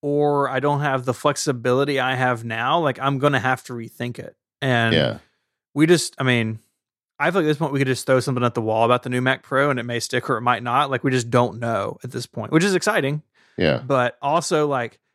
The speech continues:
Speaker 1: yeah, what does this look like? And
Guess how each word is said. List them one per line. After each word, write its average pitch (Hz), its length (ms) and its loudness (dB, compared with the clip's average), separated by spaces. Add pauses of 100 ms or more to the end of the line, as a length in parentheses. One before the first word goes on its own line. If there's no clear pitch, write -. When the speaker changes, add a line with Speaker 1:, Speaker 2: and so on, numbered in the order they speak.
(180)
Speaker 1:
yeah, 139 140 0
what 135 360 -4
does 131 440 0
this 117 380 0 (140)
look 123 400 2
like? - 640 -12
And 113 760 0